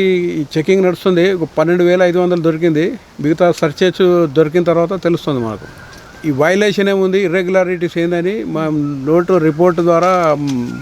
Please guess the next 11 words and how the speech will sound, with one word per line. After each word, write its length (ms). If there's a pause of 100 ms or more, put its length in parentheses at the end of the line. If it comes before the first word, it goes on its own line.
(240)
పంపించిన 380
తర్వాత, 340
అప్పుడు 420 (180)
తర్వాత 280
యాక్షన్ 280
ఉంటుంది. 240
అది 100 (680)
డిప్యూటీ 420
ట్రాన్స్‌పోర్ట్ 520
కమిషనర్ 360
ఆఫీస్లో 560